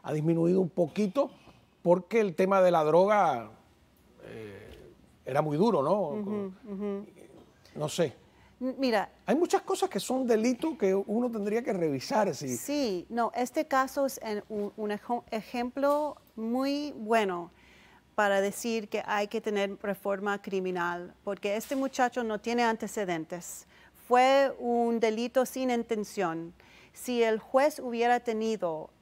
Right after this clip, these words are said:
Speaker 2: la posibilidad de sentenciarlo como se debería, entonces él no estuviera en la cárcel por ciento diez años, pero no puede por la ley. Así que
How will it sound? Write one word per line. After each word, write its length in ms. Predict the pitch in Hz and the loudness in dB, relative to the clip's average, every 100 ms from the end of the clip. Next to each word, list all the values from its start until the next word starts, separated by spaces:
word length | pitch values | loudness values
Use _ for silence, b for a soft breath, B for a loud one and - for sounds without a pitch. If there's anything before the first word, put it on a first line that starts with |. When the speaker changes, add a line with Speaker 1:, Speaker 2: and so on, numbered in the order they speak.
| _ | _
Speaker 2:
la 360 | 202 202 196 190 | 0 2 2 0
posibilidad 760 | 208 208 208 196 208 214 247 | -4 -6 -6 -4 0 2 0
de 100 | 214 | -2
sentenciarlo 800 | 202 214 196 208 190 226 214 202 | -6 -8 -6 -6 -2 0 0 -2
como 280 | 185 196 190 | -6 -4 -6
se 160 | 185 196 | -6 -4
debería, 720 | 185 175 175 208 240 311 349 - - | -2 -2 -4 -2 -2 0 -4 -6 -8
entonces 380 | 247 247 - - | -6 -6 -6 -6
él 160 | 254 | -2
no 60 | 285 | -2
estuviera 460 | - 254 226 247 214 | -4 -6 -4 -4 -4
en 60 | |
la 80 | 190 | -6
cárcel 360 | 180 185 180 175 | -4 -4 -4 -10
por 120 | 185 | -10
ciento 280 | 175 185 190 | -12 -8 -8
diez 220 | 175 165 | -8 -10
años, 440 | 165 151 147 160 - b b - | -10 -10 -12 -18 -20 b b -4
pero 200 | 226 226 | -2 0
no 200 | 226 220 | -2 -4
puede 480 | - 202 151 147 - _ b b b _ - | 2 2 2 -6 -14 _ b b b _ 0
por 240 | 202 190 - | 2 2 0
la 160 | 185 | 0
ley. 400 | 180 170 147 107 - b b b _ _ - | 2 0 -2 -8 -18 b b b _ _ -8
Así 280 | 190 214 | -6 -6
que 300 | 190 208 190 | -2 0 0